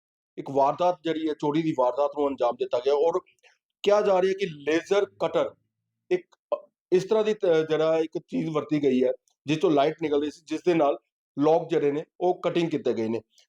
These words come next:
ਕੀ ਜ-, ਅ, ਜਾਣਕਾਰੀ ਹੈ ਇਸ, ਔਰ ਇਸ ਬਾਰੇ ਸਾਨੂੰ ਜ਼ਿਆਦਾ ਜਾਣਕਾਰੀ ਜਿਹੜੀ ਹੈ, ਉਹ ਦੇ, ਦੇ ਰਹੇ ਨੇ ਜਿਹੜੇ ਇਸ ਜਗ੍ਹਾ ਦੇ ਓਨਰ ਨੇ,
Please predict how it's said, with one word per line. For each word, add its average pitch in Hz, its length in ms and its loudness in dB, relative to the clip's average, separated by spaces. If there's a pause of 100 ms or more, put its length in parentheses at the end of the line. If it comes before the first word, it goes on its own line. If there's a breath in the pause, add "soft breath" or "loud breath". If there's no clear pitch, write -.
(160)
ਕੀ 220 160 2
ਜ-, 185 140 -2
ਅ, 180 360 4
ਜਾਣਕਾਰੀ 156 500 -2
ਹੈ 170 60 -4
ਇਸ, 160 480 0 (240)
ਔਰ 160 220 2
ਇਸ 147 200 0
ਬਾਰੇ 165 320 2
ਸਾਨੂੰ 147 380 -4 (220)
ਜ਼ਿਆਦਾ 156 480 4
ਜਾਣਕਾਰੀ 156 460 0
ਜਿਹੜੀ 143 220 0
ਹੈ, 139 60 2
ਉਹ 139 160 2
ਦੇ, 127 140 4 (240)
ਦੇ 131 180 2
ਰਹੇ 143 100 2
ਨੇ 147 140 0 (420 soft breath)
ਜਿਹੜੇ 165 200 2
ਇਸ 190 220 2 (220)
ਜਗ੍ਹਾ 151 220 0
ਦੇ 156 80 0
ਓਨਰ 147 380 0
ਨੇ, 156 100 2